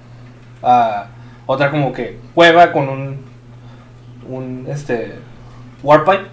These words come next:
y pues eran los shrines, y que en cada shrine agarrabas una moneda roja que ibas a ocupar al final para...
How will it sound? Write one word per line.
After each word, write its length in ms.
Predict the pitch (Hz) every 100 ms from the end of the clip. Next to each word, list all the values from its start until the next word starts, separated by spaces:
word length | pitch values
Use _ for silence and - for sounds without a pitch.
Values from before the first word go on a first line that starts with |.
| - - - - - -
y 100 | 147
pues 160 | 143 139
eran 180 | 131 131
los 200 | 123 -
shrines, 360 | 143 127 123 143
y 100 | 139
que 80 |
en 80 | 139
cada 180 | 143 151
shrine 300 | 151 160 160
agarrabas 360 | 147 131 135 -
una 100 | 147
moneda 300 | 127 127 139
roja 280 | 160 185 170
que 100 | 139
ibas 180 | 135
a 40 | 135
ocupar 320 | 123 117 120
al 80 | 123
final 260 | 113 113 113
para... 260 | 117 104